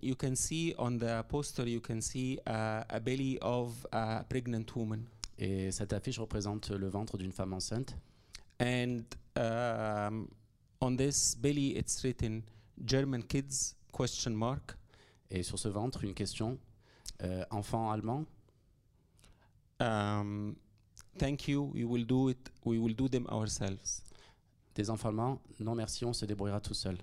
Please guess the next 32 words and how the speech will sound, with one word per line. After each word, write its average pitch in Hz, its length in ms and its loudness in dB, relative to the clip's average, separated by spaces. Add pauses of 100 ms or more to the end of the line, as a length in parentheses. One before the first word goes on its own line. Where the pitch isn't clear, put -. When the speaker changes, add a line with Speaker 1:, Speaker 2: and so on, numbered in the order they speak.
(400)
Speaker 1:
And 120 140 0
then 131 180 2
the 127 80 0
slogan 131 440 2
is, 113 320 0
"Trust 117 400 0
Germany." 107 440 -2 (800)
Speaker 2:
Et 98 100 2
le 101 80 0
slogan 104 360 0
final 117 340 -2
est, « 107 220 0
Faites - 260 -4
confiance 107 420 -2
à 98 40 -2
l'Allemagne. » 90 360 0 (880)
Speaker 1:
This - 720 4
poster 151 440 4
is, 117 580 2 (140)
is 117 280 2
denying 135 680 4 (520)
that 117 380 2
my 113 640 2
child 131 400 0
is 101 200 -2
German 107 460 2
because 107 340 -2
he 113 160 0
has 113 180 0
an 76 100 -2
Egyptian 110 480 -2
father. - 340 0